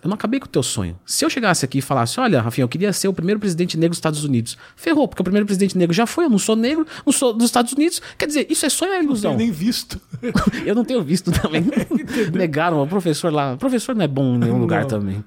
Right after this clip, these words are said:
Speaker 2: Não adianta.
Speaker 1: Então, quer dizer, não é sonho, é ilusão. E eu preciso nortear ele e falar, "Cara, não vai dar certo."
Speaker 2: Aham.
Speaker 1: Porque senão você vai se frustrar. Só que, de novo, você é criança, velho.
Speaker 2: É.
Speaker 1: Pô, você não, é só não,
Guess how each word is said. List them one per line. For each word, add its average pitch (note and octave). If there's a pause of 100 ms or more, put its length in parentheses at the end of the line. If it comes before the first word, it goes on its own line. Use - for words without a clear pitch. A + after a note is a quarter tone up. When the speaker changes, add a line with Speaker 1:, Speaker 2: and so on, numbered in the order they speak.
(140)
Speaker 2:
Não F#3
adianta. C#3 (340)
Speaker 1:
Então, B3+
quer C4+
dizer, G3
não D#3
é E4
sonho, A2+ (100)
é D3+
ilusão. G3+ (540)
E A#2+
eu A#2+
preciso F4+
nortear B3+
ele C3+
e -
falar, D3
"Cara, D#3+
não C#3
vai A#3
dar A2
certo." -
Speaker 2:
Aham. C#3
Speaker 1:
Porque E4
senão C#3
você C3
vai A#2+
se A#2+
frustrar. G3+ (840)
Só D#4+
que, G4 (100)
de F3+
novo, G#3+
você -
é -
criança, A#3+
velho. F#2 (720)
Speaker 2:
É. C3 (200)
Speaker 1:
Pô, E3
você - (240)
não, G4
é D#4
só -
não, G#4+